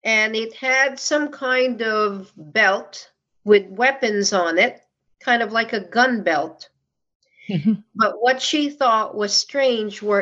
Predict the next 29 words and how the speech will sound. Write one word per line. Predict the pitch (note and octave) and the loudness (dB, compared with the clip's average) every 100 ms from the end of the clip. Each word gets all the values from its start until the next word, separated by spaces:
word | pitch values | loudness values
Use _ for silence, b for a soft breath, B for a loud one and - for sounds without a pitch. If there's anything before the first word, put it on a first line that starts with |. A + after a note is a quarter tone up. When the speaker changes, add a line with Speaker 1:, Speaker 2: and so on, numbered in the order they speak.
| G3 | 0
Speaker 1:
its | G3+ - | -4 0
eyes. | A#3 F#3 - - - - _ _ _ _ _ _ _ _ _ _ - | 0 0 -4 -4 -4 -4 _ _ _ _ _ _ _ _ _ _ -6
It | A3+ F#3+ | -4 -2
was | G3+ | 0
staring | - - B3+ B3 B3+ D4+ C#4+ D#4 | -2 0 0 2 0 -2 -6 -12
right | G#3 A3+ A#3+ G#3+ | -4 -2 0 0
at | F3 E3+ | 0 0
her. | F#3 C#4+ - _ _ _ _ | -2 -4 -10 _ _ _ _
It | - F3 | -4 0
looked | G#3+ G#3 F#3+ | 0 -2 -4
very | A3 A#3 C4 | 0 0 0
malevolent. | A#3+ A#3 A#3 B3 A#3 F3+ D#3+ - - _ _ b b b b | 0 0 2 0 0 -2 -4 -8 -10 _ _ b b b b
And | G#3+ G#3 G#3 | 2 2 0
from | G3+ A#3 G#3+ | -2 -2 -2
what | G#3+ A#3+ A#3 | 0 0 0
I | - A3+ A3+ | -2 -2 -2
could | - G#3 - - _ | 0 -2 -2 -14 _
recall, | - G3+ G3+ - C#4 B3+ G3 G3 | 2 2 2 -2 0 2 0 -4
she, | - - B3 A#3+ - | -6 -2 -2 -4 -8
she | - | -2
was | C4 A3+ - _ - | 0 0 -4 _ -10
very | F#3+ A#3+ G#3+ | -2 0 0
terrified | G3+ G#3 F3+ F3+ F2+ - - _ _ _ _ _ _ _ | -2 0 0 0 -6 -6 -8 _ _ _ _ _ _ _
of | G3+ F3+ | 2 2
it, | - - F3+ | 0 -8 -12
Speaker 2:
Mm-hmm. | C#3+ D#3 E3+ b b b - | -12 -12 -16 b b b -4
Speaker 1:
even, | B3 A#3 A3+ G#3+ | 0 2 0 0
even | B3+ A3+ G#3 G#3 | -2 0 0 0
now. | G#3 B2+ C#2+ F#3+ | 0 -2 -6 -12